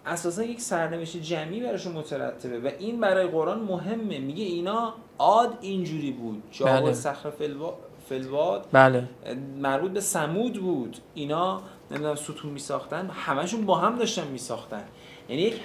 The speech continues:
Speaker 1: حرکت جمعی برای اینا مترتبه، یک سرنوشت جمعی برای اینا مترتبه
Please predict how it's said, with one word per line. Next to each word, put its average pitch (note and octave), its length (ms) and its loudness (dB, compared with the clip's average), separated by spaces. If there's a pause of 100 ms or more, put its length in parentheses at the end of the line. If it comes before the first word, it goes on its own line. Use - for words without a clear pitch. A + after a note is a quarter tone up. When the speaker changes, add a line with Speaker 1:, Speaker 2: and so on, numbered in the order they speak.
Speaker 1:
حرکت D#3 520 -2
جمعی D#3 520 -4
برای G#3+ 220 0
اینا D3 140 -4
مترتبه، A#2+ 720 -4
یک D#3+ 120 -8
سرنوشت C#3 520 -6
جمعی C#3+ 260 -4
برای A3 180 -4
اینا G3 120 -6
مترتبه E3+ 800 -4